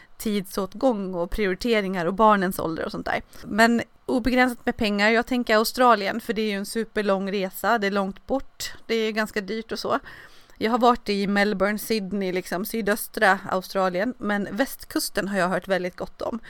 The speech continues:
och skulle verkligen vilja åka till Perth och områdena runt omkring där. Både för naturen och inramningen där, det tror jag att det är riktigt läckert.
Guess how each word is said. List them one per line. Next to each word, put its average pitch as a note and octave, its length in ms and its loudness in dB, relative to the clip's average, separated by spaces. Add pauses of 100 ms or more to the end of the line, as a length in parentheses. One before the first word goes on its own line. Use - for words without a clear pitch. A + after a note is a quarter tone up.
(180)
och - 400 -12
skulle F3+ 260 -6
verkligen F#3 540 0
vilja F3 160 -2
åka E3+ 180 -4
till - 240 -8 (160)
Perth G3 440 10
och - 280 -8
områdena F#3 520 -2
runt F3+ 200 -4
omkring F#3 360 -4
där. - 200 0 (440)
Både G#3+ 220 0
för A3 120 -4
naturen F#3+ 840 2
och F3+ 260 0 (220)
inramningen G3 640 2
där, G#3 300 6 (120)
det G3 160 0
tror - 180 0
jag F3 40 4
att F3+ 80 -2
det F3+ 100 -2
är G3+ 140 -6
riktigt - 420 -4
läckert. - 560 -6